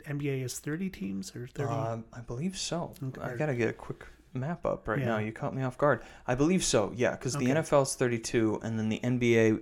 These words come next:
Speaker 2: wants thirty-two,
Speaker 1: Wants
Speaker 2: I believe.
Speaker 1: thirty-two,
Speaker 2: 'Cause they
Speaker 1: okay.
Speaker 2: wanna expand to Vegas and Seattle.
Speaker 1: Right, right. So this new,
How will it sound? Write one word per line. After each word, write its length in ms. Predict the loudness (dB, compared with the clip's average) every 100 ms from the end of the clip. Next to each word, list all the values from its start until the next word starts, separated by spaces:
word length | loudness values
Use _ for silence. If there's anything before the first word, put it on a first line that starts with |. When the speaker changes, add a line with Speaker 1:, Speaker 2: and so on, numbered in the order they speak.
| -2
Speaker 2:
wants 600 | -2 2 4 4 0 -4
thirty-two, 560 | -4 -6 -10 -6 -4
Speaker 1:
Wants 200 | -2 -2
Speaker 2:
I 40 | -2
believe. 140 | -2 -2
Speaker 1:
thirty-two, 280 | -6 -6 -8 -4
Speaker 2:
'Cause 200 | -2 2
they 60 |
Speaker 1:
okay. 60 | 4
Speaker 2:
wanna 200 | 6 4
expand 380 | 2 -4 -4 -4
to 60 |
Vegas 520 | -2 -2 0 -2 -4 -6
and 100 | -6
Seattle. 460 | -4 -4 -4 -4
Speaker 1:
Right, 360 | -4 -2 -4 -6
right. 240 | -8 -8 -12 -20 -20 -20 -20 -20 -20 -20 -20 -20 -14
So 260 | 6 8 10
this 360 | 6 4 2
new, 560 | -4 2 4 6 4 -2